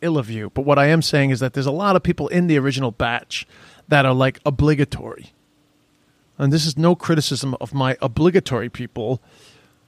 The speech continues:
but, like, the next batch, I always feel like you're starting to think about, "Oh, yeah, it would be fun to have them."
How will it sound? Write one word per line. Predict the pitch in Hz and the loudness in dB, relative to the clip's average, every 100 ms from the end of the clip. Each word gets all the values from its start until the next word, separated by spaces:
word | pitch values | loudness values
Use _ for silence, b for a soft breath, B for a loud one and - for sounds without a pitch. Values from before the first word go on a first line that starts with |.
| _ - | _ 0
but, | 147 156 | 0 2
like, | 139 131 - - _ _ _ _ _ _ _ _ _ _ _ _ _ _ | 2 0 -2 -16 _ _ _ _ _ _ _ _ _ _ _ _ _ _
the | 147 | 2
next | 151 208 - | 4 4 2
batch, | - 147 135 | 2 0 2
I | 139 143 | 4 4
always | 147 135 | 4 2
feel | - 139 | 2 2
like | 127 131 151 | 2 0 -2
you're | |
starting | 131 156 151 | 0 2 2
to | 151 | -2
think | 170 147 | -4 -4
about, | 139 143 180 | -2 -4 -4
"Oh, | 247 202 | -6 -4
yeah, | 185 190 160 | -2 -2 0
it | 156 | 0
would | |
be | 160 | -2
fun | 160 - 160 185 190 | -4 -4 2 4 4
to | 131 | 2
have | 104 113 - | -2 -6 -6
them." | 95 - - | -12 -16 -18